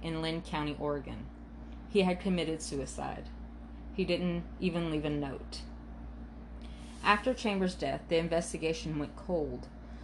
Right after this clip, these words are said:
Law enforcement still makes periodical efforts to resolve Ann's disappearance and Stephanie's murder. In two thousand five, hair found in Chambers' trailer and vehicle believed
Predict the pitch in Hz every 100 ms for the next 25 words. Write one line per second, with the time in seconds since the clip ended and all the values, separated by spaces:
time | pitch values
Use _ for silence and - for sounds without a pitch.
0 | - - 180 208 220 233 226 226 - -
1 | 202 202 190 - - 185 185 175 165 170
2 | - - 156 - 151 - - 175 175 175
3 | 165 175 190 - 160 170 180 165 - -
4 | 160 156 151 156 151 - 143 139 143 143
5 | 170 170 143 - - - - - - -
6 | 190 233 220 220 226 214 - 190 156 143
7 | 139 160 190 - - - - - - -
8 | 196 180 185 180 185 185 - 185 165 170
9 | 170 175 180 165 160 - 208 190 175 165
10 | 151 165 220 196 185 175 165 165 - 196
11 | 202 196 180